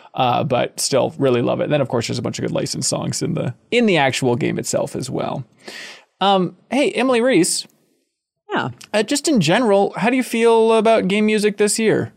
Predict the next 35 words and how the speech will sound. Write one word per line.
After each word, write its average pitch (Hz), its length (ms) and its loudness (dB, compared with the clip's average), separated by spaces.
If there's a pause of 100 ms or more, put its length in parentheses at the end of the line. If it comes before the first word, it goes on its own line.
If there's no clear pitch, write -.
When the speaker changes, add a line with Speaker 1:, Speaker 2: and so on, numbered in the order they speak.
(240)
Speaker 1:
Um, 156 420 2
I 151 80 -2
feel 202 140 2
like 185 120 2
every 196 220 4
year 185 120 6
you 160 80 4
can 165 120 0
kinda 165 180 4
gauge, 151 420 2
at 131 100 0
least 143 240 0
from 147 200 2
our 147 80 4
perspective, 143 440 0
like, 131 140 0
strong 190 380 4
year, 180 180 4
weak 165 280 2
year 165 200 4
for 147 120 -2
games 147 300 2
overall. 127 520 4
Do 143 120 -2
you 160 60 2
kinda 175 160 2
have 151 200 2
that 160 60 4
in 147 80 2
your 147 100 2
head 139 200 2
as 131 160 0
well 127 300 4
for, 139 160 -2
like, 113 280 0